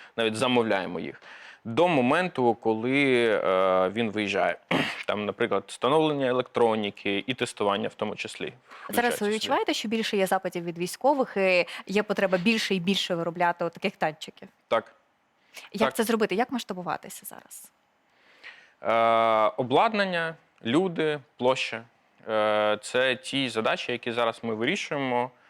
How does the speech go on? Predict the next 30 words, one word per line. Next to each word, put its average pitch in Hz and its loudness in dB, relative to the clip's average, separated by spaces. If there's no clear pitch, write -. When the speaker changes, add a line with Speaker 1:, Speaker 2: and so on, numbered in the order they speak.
Speaker 1:
е, 104 0
для 107 -2
того, 113 0
щоб, 110 0
е, 101 2
їх 139 -2
було 113 0
на 107 -4
фронті 123 -2
набагато 110 -2
більше. 107 -6
Ось, - -8
е, 92 0
Speaker 2:
Чи - -4
має 262 4
бути 262 -2
підтримка 208 -4
від 180 -6
держави, 170 2
державне 196 0
замовлення 156 -4
якесь 156 -6
або 170 -10
інші 175 -6
варіанти, 175 0
от, 151 -10
е, - -10
аби 165 0
підтримати 196 -2
і 175 -2